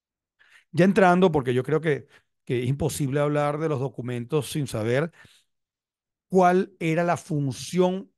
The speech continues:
digamos, general de los instrumentos, pero cómo se veía en otras épocas.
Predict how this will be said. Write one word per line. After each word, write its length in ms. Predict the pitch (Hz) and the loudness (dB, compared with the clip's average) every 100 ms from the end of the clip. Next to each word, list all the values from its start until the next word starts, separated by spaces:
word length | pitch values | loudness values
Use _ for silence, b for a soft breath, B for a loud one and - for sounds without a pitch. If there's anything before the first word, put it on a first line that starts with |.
| _ _ - | _ _ -10
digamos, 380 | 143 147 170 | -6 -4 -2
general 340 | 147 143 131 165 | 0 0 0 0
de 80 | 196 | -2
los 160 | 135 | -4
instrumentos, 480 | 139 123 143 147 185 | -6 -8 -6 -4 -2
pero 180 | 160 143 | -2 -2
cómo 200 | 143 165 | -2 -4
se 140 | 165 | -4
veía 140 | 135 151 | -4 -4
en 60 | |
otras 220 | 156 165 | -6 -2
épocas. 480 | 170 120 117 131 127 | -2 -2 -8 -10 -10